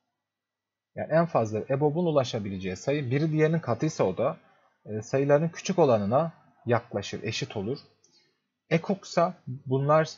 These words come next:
biri diğerinin katıysa yine burada da belirttiğimiz gibi büyük olanına eşit olur ve daha da küçük olamaz. Dokuz olamaz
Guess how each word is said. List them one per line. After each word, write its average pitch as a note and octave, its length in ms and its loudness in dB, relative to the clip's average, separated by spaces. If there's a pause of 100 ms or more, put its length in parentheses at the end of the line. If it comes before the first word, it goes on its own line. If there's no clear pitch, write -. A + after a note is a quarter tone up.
biri C3 260 -2
diğerinin C#3 280 0
katıysa C3 400 -6
yine G#2+ 220 -4
burada G2+ 320 -4
da F#2+ 120 -4
belirttiğimiz F#2+ 680 -6
gibi D#3 300 0 (360)
büyük E3+ 320 4
olanına G2+ 540 0 (200)
eşit - 320 -4
olur E3+ 240 -2 (560)
ve D3+ 260 2 (180)
daha D3+ 220 4
da A#2 140 -2
küçük - 360 -4 (300)
olamaz. G2+ 580 -2 (640)
Dokuz C3 340 -2
olamaz G#2+ 420 0